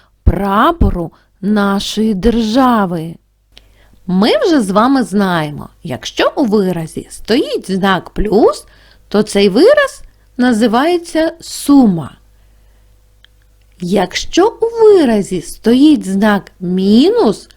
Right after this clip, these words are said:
то цей вираз називаємо різниця. Повторіть, різниця.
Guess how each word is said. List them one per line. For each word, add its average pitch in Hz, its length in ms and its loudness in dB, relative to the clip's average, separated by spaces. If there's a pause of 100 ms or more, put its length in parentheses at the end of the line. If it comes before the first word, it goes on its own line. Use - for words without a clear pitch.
(380)
то 214 180 2
цей 190 300 -2
вираз 254 640 2
називаємо 180 840 -4 (380)
різниця. 226 1120 2 (580)
Повторіть, 233 840 -2 (200)
різниця. 247 1400 2